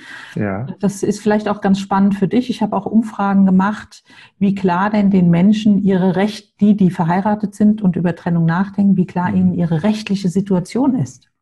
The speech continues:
Speaker 1: Mhm.
Speaker 2: Und das hat mich doch sehr erschrocken, diese Antwort, weil auf einer Skala von eins bis zehn kam da im Schnitt irgendein Wert um die drei raus. Also
Speaker 1: Mhm.
Speaker 2: den wenigsten Menschen ist klar,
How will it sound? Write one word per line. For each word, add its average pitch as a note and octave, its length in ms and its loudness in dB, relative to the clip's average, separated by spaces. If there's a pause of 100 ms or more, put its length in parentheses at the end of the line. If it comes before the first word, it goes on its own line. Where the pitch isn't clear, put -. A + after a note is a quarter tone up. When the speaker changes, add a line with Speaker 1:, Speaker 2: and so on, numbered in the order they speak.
(300)
Speaker 1:
Mhm. G#2+ 360 -2 (280)
Speaker 2:
Und G3+ 400 0 (240)
das - 440 -6
hat - 240 -4
mich G#3+ 160 2
doch G#3+ 140 -4
sehr G3+ 260 -2
erschrocken, G#3 720 -4 (100)
diese G3+ 280 2
Antwort, G3 580 0 (440)
weil F3+ 460 0
auf F3 160 -6
einer F#3 100 4
Skala F#3 460 0
von F3 320 -2
eins F#3+ 500 0
bis - 380 -2
zehn G#3+ 360 4
kam F#3+ 300 0
da F3+ 140 0
im E3+ 160 0
Schnitt - 600 -4
irgendein F#3+ 320 2
Wert F#3 300 0
um F#3 160 4
die F3+ 160 2
drei F#3+ 400 0
raus. E3+ 600 -6
Also - 180 -2
Speaker 1:
Mhm. - 60 0
Speaker 2:
den D3+ 380 0
wenigsten A3 580 2
Menschen F#3+ 400 0
ist - 200 -8
klar, F#3+ 580 -2